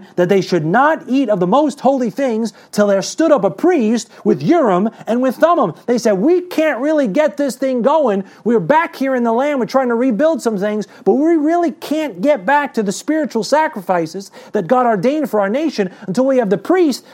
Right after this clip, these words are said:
that can help us do those sacrifices. We need to find the priest." And what are they searching?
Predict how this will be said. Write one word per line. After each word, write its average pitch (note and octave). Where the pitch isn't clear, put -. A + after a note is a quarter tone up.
that G#3+
can G#3+
help A#3
us C#4+
do F4
those D#4+
sacrifices. E3
We C#4
need D#4
to G3+
find A#3
the C4
priest." E4
And G#3
what C#4+
are D4+
they D4+
searching? D#4